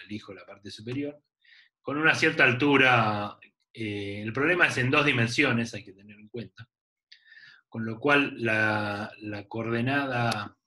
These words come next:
o sea, este dibujo o, o cualquiera de los que hicimos en el día de hoy, tiene simetría de traslación en la dirección Z, ¿no? Este dibujo en el plano X, Y,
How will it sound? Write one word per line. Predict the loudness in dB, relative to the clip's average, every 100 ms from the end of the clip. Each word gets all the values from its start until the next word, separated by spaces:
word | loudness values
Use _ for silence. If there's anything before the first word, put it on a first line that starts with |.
| _ _ _ _ _ _ _
o |
sea, | -18 -14
este | -12 -10 -8
dibujo | -4 -4 -4 -6 -6
o, | -8 -10 -14 -18 -20 -20
o | -20
cualquiera | -16 -10 -6 -4
de | -4
los | -8 -10
que | -10
hicimos | -10 -12 -12 -8 -6 -8 -12 -18 -20 _ _ _ _
en | -16
el |
día | -12 -8
de | -6
hoy, | -6 -10 -16 _ _ _ _ -20 -20 _ _ _
tiene | 0 2
simetría | 2 2 2 2 4 4 4
de | 4
traslación | 2 4 2 2 0
en |
la | 2
dirección | 2 0 -2 -2
Z, | 0 0 0 -10
¿no? | -12 -8
Este | -8 -6 -6
dibujo | -6 -10 -10 -12
en |
el | -12 -14
plano | -10 -10
X, | -10 -10 -6
Y, | -8 -10